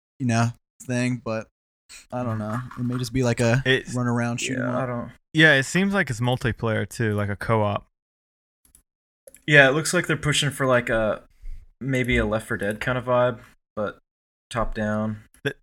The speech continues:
Speaker 2: yeah, the top down thing is just, I don't, I've never really been into those kind of games.
Speaker 3: I mean, when it's, when it works, it works, but a lot of the times it kinda just,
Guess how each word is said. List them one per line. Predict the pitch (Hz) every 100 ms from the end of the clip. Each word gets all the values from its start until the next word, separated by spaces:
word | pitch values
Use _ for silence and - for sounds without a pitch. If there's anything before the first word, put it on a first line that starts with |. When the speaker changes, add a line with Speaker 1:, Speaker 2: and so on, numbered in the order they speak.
| -
Speaker 2:
yeah, | 160 156
the | 131
top | - 175 160
down | 139 135 127
thing | 120 113
is | 110
just, | 113 -
I | 117 113
don't, | 113 -
I've | 123 127
never | 139 123 117
really | 120 117
been | 113 113
into | 110 113
those | 113 107
kind | - 113
of | 104
games. | 110 107 110 - - - - _ _ _ - - _ _ _ _ _ - _ _ _ _ _ _ - - - - - -
Speaker 3:
I | 131
mean, | 139 143
when | 143
it's, | 139 - -
when | 143
it | 110
works, | 123 147 -
it | 104
works, | 101 117 -
but | -
a | 113
lot | 120 127
of |
the | 127
times | - 123 117 113 - - - _ _ _ _ _ _ -
it | -
kinda | 127 120
just, | 117 117 - - -